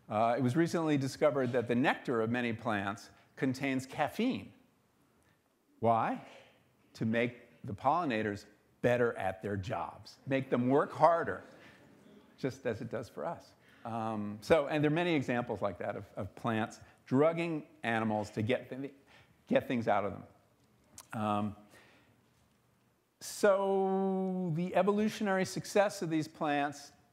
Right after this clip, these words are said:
depends on that desire of us, our abiding desire to change the texture of consciousness. So you sort of see you know, you see that, eh,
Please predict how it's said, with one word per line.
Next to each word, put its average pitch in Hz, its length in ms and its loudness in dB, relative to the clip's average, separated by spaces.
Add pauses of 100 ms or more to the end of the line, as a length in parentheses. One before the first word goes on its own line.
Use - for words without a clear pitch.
(140)
depends 170 580 -4
on 139 220 2
that 135 260 0
desire 113 520 4
of 98 140 0
us, 90 320 -4
our 127 440 2
abiding 131 420 2
desire 113 320 4
to 104 60 -4
change 120 300 0
the 104 80 -8
texture 117 360 -2
of 101 100 -4
consciousness. 101 440 -8 (120)
So 208 160 2
you 196 200 2
sort 339 300 0
of 320 140 2 (100)
see 214 580 -2 (300)
you 175 100 -4
know, 160 160 0
you 170 140 -2
see 247 320 0
that, 196 360 0
eh, 175 160 -12